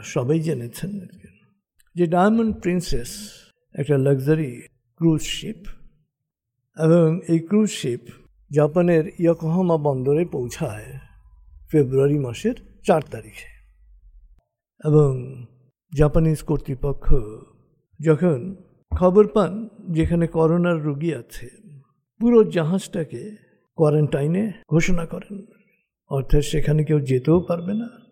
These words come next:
বেরোতেও পারবে না। ষোলোই মার্চ পর্যন্ত জাপানের স্বাস্থ্য কর্তৃপক্ষ তিন হাজার সাতশো এগারো জন প্যাসেঞ্জার এবং ক্রু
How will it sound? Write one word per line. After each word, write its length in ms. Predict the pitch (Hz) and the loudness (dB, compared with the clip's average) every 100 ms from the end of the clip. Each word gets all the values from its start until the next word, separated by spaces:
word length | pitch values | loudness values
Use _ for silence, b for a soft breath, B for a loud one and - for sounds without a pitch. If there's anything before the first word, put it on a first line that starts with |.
| _ _ _ | _ _ _
বেরোতেও 460 | 151 117 120 120 170 | -4 0 0 0 -2
পারবে 320 | - 175 - | -4 -12 -12
না। 140 | 180 - - _ _ _ _ _ _ _ _ _ _ _ _ _ _ _ _ _ _ _ _ | -14 -16 -20 _ _ _ _ _ _ _ _ _ _ _ _ _ _ _ _ _ _ _ _
ষোলোই 360 | - 175 175 185 | -2 4 6 6
মার্চ 260 | 160 135 - | 2 -2 -8
পর্যন্ত 500 | - 123 117 107 104 226 254 _ _ _ _ _ _ | -8 -8 -8 -12 -10 -12 -12 _ _ _ _ _ _
জাপানের 500 | 139 - 165 151 117 - - - _ _ _ _ | -2 0 0 0 -2 -8 -18 -20 _ _ _ _
স্বাস্থ্য 440 | - 151 147 - 165 | 0 2 2 2 2
কর্তৃপক্ষ 600 | 151 135 123 101 104 - 240 - _ _ _ _ _ _ | 0 -4 -8 -12 -16 -12 -12 -14 _ _ _ _ _ _
তিন 140 | 185 202 | 6 8
হাজার 360 | 190 165 160 208 B B B _ _ - | 8 4 0 -2 B B B _ _ -8
সাতশো 520 | - 147 143 - 156 - - 143 - - _ 165 | 2 2 2 -2 -2 -4 -10 -18 -20 -20 _ 2
এগারো 340 | 160 165 170 | 6 8 8
জন 220 | 165 175 123 135 | 4 0 0 -8
প্যাসেঞ্জার 720 | 165 151 143 170 160 147 147 139 | -10 -4 -2 0 -2 0 0 0
এবং 220 | 127 127 117 | -4 -8 -10
ক্রু 180 | - 120 | -12 -12